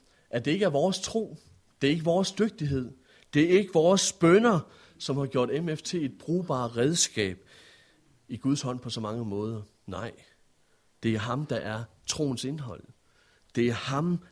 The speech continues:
der giver evner og nådegaver. Det er ham, der hører bønner og handler efter sit råd. Han må være vort fokus.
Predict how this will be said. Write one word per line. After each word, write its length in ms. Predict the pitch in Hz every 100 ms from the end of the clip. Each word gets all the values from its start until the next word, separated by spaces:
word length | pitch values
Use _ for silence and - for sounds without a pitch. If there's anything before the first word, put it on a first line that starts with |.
| -
der 60 |
giver 260 | 117 127 123 -
evner 280 | 135 175
og 80 | 151
nådegaver. 680 | 117 135 170 131 95 95 92 92 _ _ _ _
Det 180 | 127 127
er 40 | 123
ham, 480 | - 147 156 180 175 _ _ _ -
der 100 | 120 -
hører 340 | 147 151 180 165
bønner 480 | - 117 127 151 151 - -
og 100 | -
handler 420 | 90 117 147 127
efter 280 | 101 107 -
sit 320 | 110 156 151
råd. 240 | 107 107 - _ _ _ _ _ _ _
Han 400 | - 170 185 170 _ _ _ _ _ _ _ -
må 120 | 110
være 160 | 110 101
vort 140 | 92
fokus. 680 | - 95 104 - - -